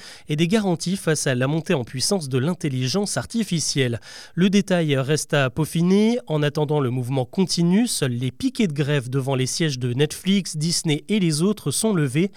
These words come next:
Le syndicat des acteurs, lui aussi, tente de négocier et continue de déserter les plateaux tant qu'un terrain d'entente n'est pas trouvé. Qui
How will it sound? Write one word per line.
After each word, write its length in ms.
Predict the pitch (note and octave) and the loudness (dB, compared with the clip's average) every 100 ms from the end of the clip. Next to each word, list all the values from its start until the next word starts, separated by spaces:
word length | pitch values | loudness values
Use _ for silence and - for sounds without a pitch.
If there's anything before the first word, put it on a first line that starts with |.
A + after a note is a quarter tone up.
| - - - | -16 -18 -12
Le 100 | - | -6
syndicat 460 | C#3 D3 C3+ C3 D#3 | -2 -2 -2 -2 0
des 180 | B2 C3+ | 0 -2
acteurs, 440 | D#3+ - F3 F3 | -2 -2 0 2
lui 260 | D#3 G3+ A#3 | 2 4 2
aussi, 280 | - - D3+ | 2 -4 -4
tente 320 | D#3+ C#3+ - | -2 -2 -2
de 280 | A#2+ A#2+ E3+ | -2 0 0
négocier 500 | C#3+ C#3+ - F#3 G3+ - - - | 0 -2 2 2 2 -4 -20 -8
et 80 | C3+ | -6
continue 440 | - E3 D3 D3+ D3 | -2 -2 0 -2 0
de 120 | B2 | -2
déserter 460 | B2+ C3+ C3 - | -2 -2 0 0
les 80 | D#3+ | 0
plateaux 400 | - E3 - A3 | 0 -2 0 0
tant 180 | G#3+ F#3 | 0 -6
qu'un 220 | - B2+ | -2 -4
terrain 320 | A#2 A3 F#3+ | 0 0 0
d'entente 560 | D3+ C3 - C#3+ D3+ - | 0 -2 -2 -2 -2 -4
n'est 240 | A#2+ B2 | -4 -4
pas 140 | B2 G#3 | -2 -4
trouvé. 440 | - D3+ A#2+ G#2 - - - _ G#4+ - _ _ | -2 -2 -2 -6 -14 -20 -20 _ 4 4 _ _
Qui 280 | - C#4 | 2 2